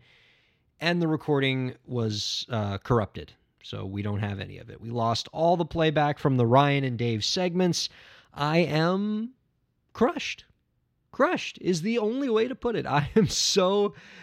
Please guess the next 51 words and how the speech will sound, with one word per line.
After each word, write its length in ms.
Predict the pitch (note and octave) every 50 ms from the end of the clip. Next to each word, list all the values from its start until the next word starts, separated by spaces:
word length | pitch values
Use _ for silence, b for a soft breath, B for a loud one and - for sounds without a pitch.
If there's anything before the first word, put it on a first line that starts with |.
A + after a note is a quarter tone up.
| D3 C3 B
so 420 | - - - - - G3+ G#3 A3 A3
very 360 | F#3+ G#3 G#3 G#3 G3 F#3+ F3+
sad. 400 | - - - D#3+ C3 A#2 A2 A2 A2 -
I 140 | C#3+ E3+
don't 140 | G#3 A3+ A#3
know 120 | A3+ A3+ A#3
what 160 | A#3+ B3 A3+
happened. 480 | F3 G#3 G3+ G3+ G3+ - A3+ A3+ A3+
I 80 | G3+ -
tried 320 | F3+ - - F#3 F3+ F3
every 240 | E3+ F#3 F#3 A3+ A#3
possible 460 | G3+ - G#3 G#3 G#3 G3 - G#3+ G3+
fix 280 | - - - G3+ - -
I 120 | G3 F#3
could 180 | E3+ F3+ D#3+ -
think 220 | - F#3+ F#3+ F3+
of. 180 | G#3+ G#3 G3+ E3
The 120 | D3+ D3+
only 260 | D#3+ F#3+ A3 B3 B3+ G3
thing 220 | - A3+ G#3+ G3
that 100 | F#3+ F3+
has 120 | E3 D3+
seemed 280 | - - - F#3 F3 E3
to 80 | D#3 D3
work 360 | C3+ D3 D#3 F3 F3 - - -
to 340 | - D#3+ D3 C#3+ C3 B2+
salvage 880 | A2 - - - - D3 C3 D3+ F#3+ F#3 F3+ G3 G3 F#3 E3 E3+ G3 G3+ B B B B B B B B B B B _ _
the 180 | C3 C3 F3 F3
playback 760 | - E3 E3+ D3+ C#3 C3 A#2+ A#2+ A2+ A#2 C#3+ E3 - - -
is 420 | - B2 B2+ C3 C#3+ D3 C3 C3
I 280 | B2+ B2+ C3 C3+ C#3+ C#3
had 280 | C#3+ C#3 C#3+ C#3+ C#3
to 80 | D3 D3
just 240 | C#3 D3 C#3 - -
unplug 640 | B2+ C3+ C#3+ D3+ - - D#3 D#3 D#3+ D#3+ D#3 D3
the 120 | D3 D#3+ D3+
mixer 440 | D3+ D3+ D#3+ - - - F3 E3+ D#3+
from 300 | - E3+ E3 E3 E3+ E3
the 60 | D#3+
laptop 540 | D#3 D#3+ F3 F#3+ F#3 - - F#3 G3+ G#3 -
and 140 | F#3 D#3
plug 220 | - D#3 E3 E3+ F3
it 100 | E3+ -
back 240 | F#3+ F#3 F3+ - -
in 100 | F#3+ G3
again, 300 | G3+ F#3+ G#3 G#3 A3+ B3
and 120 | A#3+ G#3+
now 120 | G3+ G3+
everything 420 | G#3 G3+ G3+ G#3 G3 - G#3+ G#3+ G#3
sounds 380 | - - A3 A3 A3 A3 G3+
good. 400 | F3 F3+ - B3+ C#4+ D#4 D#4 E4